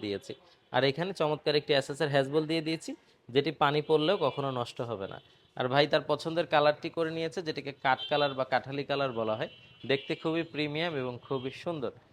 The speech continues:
সম্মানিত ভিউয়ার্স, এই চমৎকার দরজাগুলো আপনারা তুরহান এন্টারপ্রাইজ থেকে পারচেজ করতে পারবেন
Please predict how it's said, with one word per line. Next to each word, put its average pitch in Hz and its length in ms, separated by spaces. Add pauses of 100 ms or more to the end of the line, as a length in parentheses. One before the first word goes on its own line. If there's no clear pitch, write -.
(240)
সম্মানিত 170 340 (120)
ভিউয়ার্স, 190 280
এই 160 100
চমৎকার 151 440
দরজাগুলো 147 520
আপনারা 127 240 (100)
তুরহান 135 380
এন্টারপ্রাইজ 123 460
থেকে 131 140 (120)
পারচেজ 120 400
করতে 143 300
পারবেন 101 300